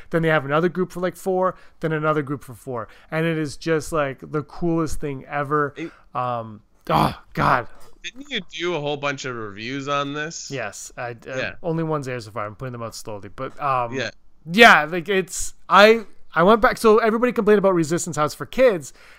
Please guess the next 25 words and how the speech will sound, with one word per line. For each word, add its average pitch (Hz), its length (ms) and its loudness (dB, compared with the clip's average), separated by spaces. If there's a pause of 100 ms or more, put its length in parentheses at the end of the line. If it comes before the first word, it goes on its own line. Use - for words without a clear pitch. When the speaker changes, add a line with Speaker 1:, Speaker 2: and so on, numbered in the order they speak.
(100)
Speaker 1:
and 156 140 2
I 185 140 6
said, 160 220 -2
"Why 147 180 4
don't 175 120 2
I 165 120 2
go 156 100 2
back 147 280 2
and 139 100 -6
watch 135 300 -4 (640)
these 139 280 -6
sh-, - 120 -12 (220)
cartoons?" 147 400 -2
And 160 100 2
I 175 240 6 (520)
genuinely, 165 880 2 (560)
uh, 117 340 -2 (140)
Speaker 2:
Yeah. - 80 -20
Speaker 1:
I 135 100 -8
genuinely 147 440 -2
love 117 240 -6
droids. 98 380 -12
That's - 460 -12
what 139 320 -2
a 107 260 -10